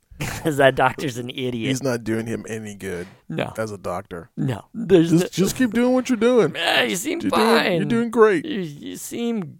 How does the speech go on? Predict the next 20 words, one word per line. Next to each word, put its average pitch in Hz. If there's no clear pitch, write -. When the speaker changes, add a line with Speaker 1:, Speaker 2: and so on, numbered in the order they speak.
Speaker 1:
you 180
look 165
great. 175
You 123
got 123
back 113
knee. 160
Speaker 2:
You 165
got 170
hair 135
just 135
randomly 113
growing 113
out 117
of 110
your 107
Speaker 1:
You 98
Speaker 2:
body. 104
Speaker 1:
got -
your 107